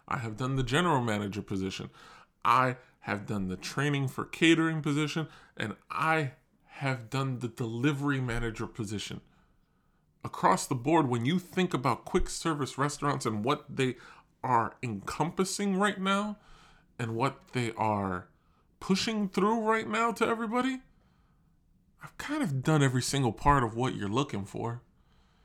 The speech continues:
And I've done it for a while. And I've done it well. But I've also failed. I'm not gonna lie to you and pretend that <laughs> I was the greatest success in the history of man and that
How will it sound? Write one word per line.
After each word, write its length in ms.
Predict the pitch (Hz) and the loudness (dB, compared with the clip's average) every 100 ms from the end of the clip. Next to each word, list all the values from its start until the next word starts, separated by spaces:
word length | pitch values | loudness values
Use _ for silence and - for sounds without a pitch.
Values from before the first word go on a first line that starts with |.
| _ _ | _ _
And 160 | - 104 | -8 -4
I've 200 | 101 95 | -6 -4
done 220 | 117 147 | 0 0
it 80 | 147 | 0
for 160 | - 117 | -2 -2
a 80 | |
while. 640 | 101 104 127 127 110 110 - _ - - _ | 0 4 6 6 4 -4 -14 _ -20 -20 _
And 200 | 185 262 | 4 6
I've 140 | 285 | 4
done 180 | 196 262 | 4 4
it 120 | 202 | 4
well. 500 | 139 180 196 110 95 - _ - _ _ _ _ | 4 4 4 2 -2 -14 _ -20 _ _ _ _
But 140 | - 110 | -2 -2
I've 120 | 143 | 2
also 300 | 240 - 262 | 2 0 -4
failed. 420 | - - 208 - - _ _ _ _ _ _ _ _ | 0 2 2 -2 -6 _ _ _ _ _ _ _ _
I'm 80 | - | 0
not 200 | 220 226 | 0 6
gonna 220 | 156 127 | 6 4
lie 360 | 98 101 123 156 | 2 4 6 6
to 80 | 101 | 4
you 300 | 98 107 120 | 0 0 -2
and 100 | 101 | -2
pretend 540 | 104 - 127 127 113 | -6 0 0 0 -2
that 440 | 101 90 95 117 - - | -4 -4 -2 -4 -4 -18
<laughs> 180 | - _ | -20 _
I 140 | 120 | 6
was 240 | 127 117 101 | 6 4 -2
the 100 | 101 | -6
greatest 440 | 95 107 117 110 | 0 2 2 2
success 460 | 104 - - 117 - | -4 -2 0 0 0
in 120 | 107 | -2
the 80 | 98 | 0
history 460 | 131 131 117 117 | 0 0 0 0
of 80 | 101 | 0
man 500 | 98 135 202 190 202 190 _ _ - _ _ - | 0 2 2 2 0 -6 _ _ -20 _ _ -2
and 200 | 113 110 | 0 0
that 220 | 107 | -2